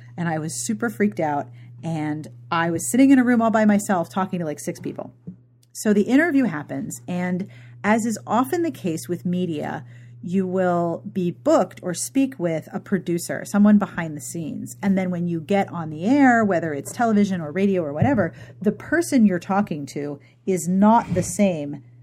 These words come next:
as the person who booked you. So sometimes the person who booked you is like, "Yeah, whatever, I was told to do this." And sometimes the person who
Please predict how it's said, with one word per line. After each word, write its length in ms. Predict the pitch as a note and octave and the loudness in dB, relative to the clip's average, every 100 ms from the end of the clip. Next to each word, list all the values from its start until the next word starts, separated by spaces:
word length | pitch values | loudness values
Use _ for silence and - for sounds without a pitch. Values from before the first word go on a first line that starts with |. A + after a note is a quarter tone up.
| - - | -20 -10
as 400 | E3 E3 D#3 D3+ - | -4 -4 -4 -8 -10
the 100 | - | -10
person 360 | - F#3 F3+ E3 | -6 -6 -4 -8
who 140 | D#3+ | -8
booked 360 | D#3 B3+ C#4 - | -4 -4 -2 -8
you. 140 | - | -10
So 160 | - F3+ | -6 -6
sometimes 720 | - C4 E4+ A3+ F#3 E3 D#3+ | 2 2 2 0 -2 -2 -6
the 80 | - | -6
person 300 | A3+ A3 G#3+ | -4 -2 2
who 120 | G3+ | 2
booked 280 | F#3 A3+ - | 0 -4 -2
you 60 | F3+ | -2
is 100 | E3 | -2
like, 240 | D#3+ C#3+ | -4 -4
"Yeah, 460 | A#3+ C4 C4 A#3+ A3 | 4 6 8 8 6
whatever, 760 | F#3+ G3 G3 F3+ F3 F3+ F3 | 6 4 4 2 2 0 2
I 80 | E3 | 0
was 120 | E3+ | -2
told 280 | - F3+ E3 | -4 -6 -4
to 80 | E3+ | -6
do 180 | E3 D#3+ | -6 -6
this." 300 | D#3 D3 - - - - - | -6 -6 -10 -14 -14 -14 -2
And 160 | A3 | 0
sometimes 360 | G#3+ B3+ C4 A3+ | 4 6 6 4
the 80 | A3 | 0
person 340 | G#3 G3 G3+ | -2 0 -2
who 480 | F#3 F#3 E3+ E3 E3 | -2 0 0 0 -4